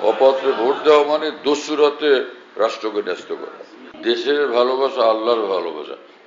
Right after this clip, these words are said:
দুইটা একত্র করো। ও গণতন্ত্রের ধাক্কার চোটে গিয়ে ওখানে খালি নানান দল, নানান মত, নানান পার্টি, নানান ধর্ম, এগুলোকে খুশি করার ধান্দাবাজিতে ব্যস্ত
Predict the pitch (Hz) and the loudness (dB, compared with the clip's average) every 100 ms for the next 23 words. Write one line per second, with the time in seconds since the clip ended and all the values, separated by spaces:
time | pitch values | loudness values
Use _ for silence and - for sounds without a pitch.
0 | - 113 113 143 139 131 - 92 85 76 | -16 -6 2 2 2 -4 -6 -6 -6 -8
1 | 65 - - - - _ _ - 95 107 | -12 -16 -20 -20 -20 _ _ -10 -6 0
2 | 120 143 143 139 139 139 120 95 110 - | 2 4 2 -2 -6 -6 -6 0 0 2
3 | 139 135 139 131 131 120 127 120 117 110 | 0 0 -4 -10 -10 -8 -4 -2 -2 -2
4 | 120 131 143 - - - - - 180 180 | -6 -6 -10 -14 -20 -20 -12 -2 0 0
5 | 170 160 139 135 135 131 107 131 131 127 | -4 -4 -4 -2 -4 -6 -2 2 4 2
6 | 127 120 120 120 117 110 120 123 120 123 | 0 -4 -2 -4 -6 -6 -2 0 0 -4
7 | 110 120 120 - 104 113 117 127 127 - | -6 -6 -8 -6 -2 -2 -6 -12 -14 -16
8 | - - _ - 104 120 123 120 104 120 | -20 -20 _ -6 -4 -2 -4 -2 0 2
9 | 120 123 123 120 120 127 127 110 110 113 | 2 -2 0 -2 -6 -6 -8 -10 -12 -12
10 | 131 135 139 147 - - - _ - 135 | -6 -2 -2 -4 -8 -18 -20 _ -4 -2
11 | 175 185 170 143 123 127 104 90 | 0 -2 -2 -6 -10 -6 -6 -6